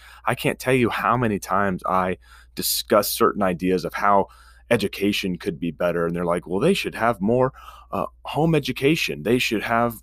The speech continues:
uh, more vocational type stuff. Maybe they should even just teach personal finance and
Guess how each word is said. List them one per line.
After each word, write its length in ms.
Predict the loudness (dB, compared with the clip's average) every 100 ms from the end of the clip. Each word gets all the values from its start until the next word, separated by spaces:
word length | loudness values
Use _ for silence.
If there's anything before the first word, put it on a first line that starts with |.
| -20 -20 -20 -10
uh, 120 | -4 0
more 300 | 2 4 4
vocational 680 | 0 0 0 0 0 -2
type 280 | 0 -2 -2
stuff. 320 | -2 -2 -2 0
Maybe 240 | 0 2
they 160 | 2 0
should 240 | -2 -2
even 260 | 0 0 -2
just 280 | -4 -6
teach 340 | -8 -6 -6 -8
personal 500 | 0 0 0 -2 -4
finance 720 | 0 2 2 2 -2 -6 -14 -18 -20 -16 -4
and 320 | -2 -2